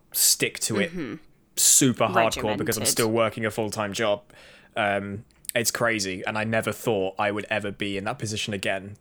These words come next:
Speaker 1: to want to try YouTube properly, 'cause I've tried it no end of times on a
Speaker 2: Yeah.
Speaker 1: personal level, but I just get bored of it. And when
Speaker 2: Mm-hmm.
Speaker 1: you're working, when you're working on it full time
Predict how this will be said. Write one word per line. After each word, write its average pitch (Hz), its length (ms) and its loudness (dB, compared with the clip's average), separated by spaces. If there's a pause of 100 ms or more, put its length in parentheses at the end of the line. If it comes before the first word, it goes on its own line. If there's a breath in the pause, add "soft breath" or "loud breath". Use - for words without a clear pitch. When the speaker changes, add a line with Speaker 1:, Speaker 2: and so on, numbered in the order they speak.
Speaker 1:
to 107 120 -4
want 104 220 -4
to 104 80 -6
try 107 220 0
YouTube 104 420 -4
properly, 101 340 -4
'cause - 80 -2
I've 107 80 0
tried 135 360 2
it - 240 -4
no 123 460 4
end 110 140 2
of 104 80 -6
times 95 540 -4 (100)
on 113 100 -2
a 104 60 -2
Speaker 2:
Yeah. 180 200 2
Speaker 1:
personal 147 200 2
level, 101 180 0
but 98 120 -6
I 101 100 0
just 101 240 0
get 98 160 -2
bored 101 180 -6
of 110 100 -4
it. 123 180 0 (380 loud breath)
And 185 140 -6
when 110 120 0
Speaker 2:
Mm-hmm. 110 80 4
Speaker 1:
you're 110 60 2
working, 123 460 2 (100)
when 117 120 0
you're 117 80 0
working 123 340 2
on 110 100 0
it 101 80 -2
full 110 240 -2
time 98 500 -4